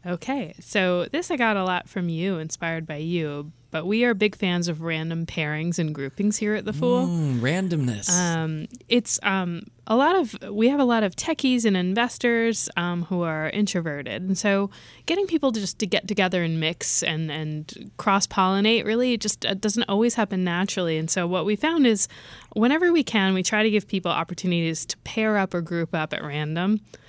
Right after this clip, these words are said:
Speaker 1: Um, I won't leave without adding an app.
Speaker 2: Because, Kara,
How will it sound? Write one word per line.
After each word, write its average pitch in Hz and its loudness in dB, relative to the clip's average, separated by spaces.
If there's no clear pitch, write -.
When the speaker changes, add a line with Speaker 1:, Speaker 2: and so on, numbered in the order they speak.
Speaker 1:
Um, 175 2
I 196 2
won't 202 2
leave 196 2
without 170 0
adding 170 2
an 151 -4
app. 160 -2
Speaker 2:
Because, 160 4
Kara, 156 4